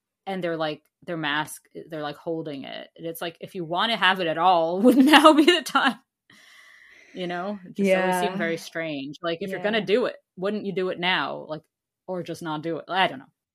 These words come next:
Speaker 2: So it's interesting, like, the divide in the social pressures, though. Like, so, okay, I, um, in, I guess it was, like, early October or late September, I went to a baseball game and I got on the train and
Speaker 1: How dare you?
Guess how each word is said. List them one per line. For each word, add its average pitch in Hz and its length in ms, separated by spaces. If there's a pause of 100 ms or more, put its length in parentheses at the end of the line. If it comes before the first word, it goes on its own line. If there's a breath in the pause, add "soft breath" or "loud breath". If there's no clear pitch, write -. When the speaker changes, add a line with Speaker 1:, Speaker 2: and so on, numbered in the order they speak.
(100)
Speaker 2:
So 262 160
it's - 200
interesting, 320 580
like, 208 480 (540)
the 269 80
divide 262 560
in 277 100
the 196 80
social 208 380
pressures, 165 420
though. 165 240
Like, 170 180
so, 208 180
okay, 202 340
I, 226 580
um, 165 640 (240)
in, 180 240 (100)
I 180 40
guess - 180
it - 40
was, 262 140
like, - 140
early 175 200
October 175 520
or 151 60
late 151 180
September, 165 720
I 151 360
went 147 300 (140)
to 143 340
a - 60
baseball 196 340
game 151 380
and 143 220
I - 80
got - 260
on 135 220
the - 80
train 143 480
and 131 360 (100)
Speaker 1:
How 214 260
dare 190 280
you? 156 420